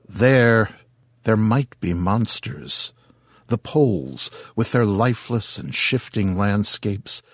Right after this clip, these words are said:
life-defying climate, and eerie windsong, they're a part of the dwindling, yet still potentially menacing darknesses on our map of the unknown,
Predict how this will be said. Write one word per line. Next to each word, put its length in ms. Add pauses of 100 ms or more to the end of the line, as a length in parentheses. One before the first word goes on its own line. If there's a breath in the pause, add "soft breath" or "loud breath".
(140 soft breath)
life-defying 1160
climate, 600 (240 loud breath)
and 180 (100)
eerie 540
windsong, 1040 (500)
they're 100
a 80
part 440
of 120
the 100
dwindling, 720 (100)
yet 160
still 480
potentially 960
menacing 720
darknesses 960 (500)
on 160
our 140
map 380
of 100
the 220
unknown, 720